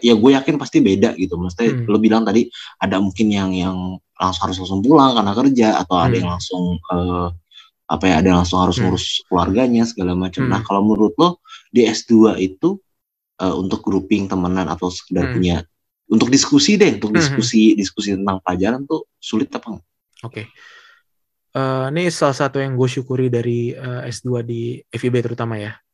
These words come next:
Speaker 1: Hmm.
Speaker 2: Eh, karena kan ya lo tahu tadi jam kuliahnya kayak gitu. Jadi ini orang-orang yang udah pasti ada punya spare, spare waktu lebih lah di hari, apa, ketika hari kuliah gitu.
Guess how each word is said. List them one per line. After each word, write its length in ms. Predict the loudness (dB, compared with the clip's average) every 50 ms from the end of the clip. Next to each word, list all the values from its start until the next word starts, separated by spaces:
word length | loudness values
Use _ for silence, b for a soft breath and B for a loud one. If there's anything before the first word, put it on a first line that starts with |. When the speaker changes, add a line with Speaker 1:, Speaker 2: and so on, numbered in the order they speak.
| -18 -18
Speaker 1:
Hmm. 160 | -18 -16 -18 -20 _ _ _ _ _ -14 -12
Speaker 2:
Eh, 440 | -10 -8 -8 -8 -8 -10 -10 -12 -12 -14 -18 _ _ _ _ _ _ _ _ _ _ _ _ _ _
karena 180 | -6 -4 -2 0 0
kan 80 | -2 -2
ya 140 | -2 -2 0 0
lo 80 | -2 -2
tahu 160 | -2 -2 -2
tadi 240 | 0 -2 -2 -2 -2
jam 180 | -2 -4 -4 -6 -6
kuliahnya 260 | -4 -2 -2 -2 -2
kayak 220 | 0 0 0 0
gitu. 100 | 0 -2
Jadi 220 | -2 -2 0 0 0
ini 40 | 0
orang-orang 400 | 0 0 0 0 0 0 -2 -2
yang 40 | -2 -2
udah 80 | -2
pasti 320 | -4 -4 -4 -4 -6 -8 -8 _ _ _ _ _ _
ada 160 | -4 -2 -2
punya 180 | 0 0 -2 -4
spare, 400 | -4 -2 -2 0 0 2 0 -2 -4
spare 320 | -8 -10 -6 -4 -2 -2 -2
waktu 220 | -2 -2 0 0 2
lebih 220 | 2 2 2 2 0 0
lah 160 | -2 -4 -10
di 300 | -10 -6 -4 -4 -4 -4
hari, 320 | -4 -4 -4 -4 -6 -8 -8
apa, 300 | -8 -8 -6 -6 -6 -8 b b b b b _ _ _ _
ketika 300 | -6 -4 -2 -2 0 0
hari 100 | 0 0
kuliah 240 | 0 0 0 2 0 0
gitu. 220 | -2 -6 -6 -10